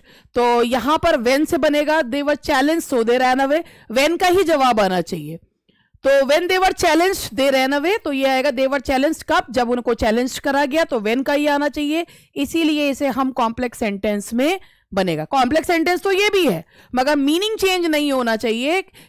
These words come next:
कि वो भाग गए कब। भाई, जो सिंपल सेंटेंस, अ, क्वेश्चन पूछेगा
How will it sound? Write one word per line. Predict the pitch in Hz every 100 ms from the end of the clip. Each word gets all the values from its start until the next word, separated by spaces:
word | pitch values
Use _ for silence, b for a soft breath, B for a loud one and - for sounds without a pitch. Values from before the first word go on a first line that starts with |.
| -
कि |
वो | 285 330
भाग | 294 330
गए | 277 381
कब। | - 359 247 190 226 -
भाई, | 233 330
जो | 233 190 285 403 403
सिंपल | 330 285 349
सेंटेंस, | 370 330 285 311 330 294
अ, | 277 269
क्वेश्चन | 269 277 320 311
पूछेगा | 277 254 - 294 285 320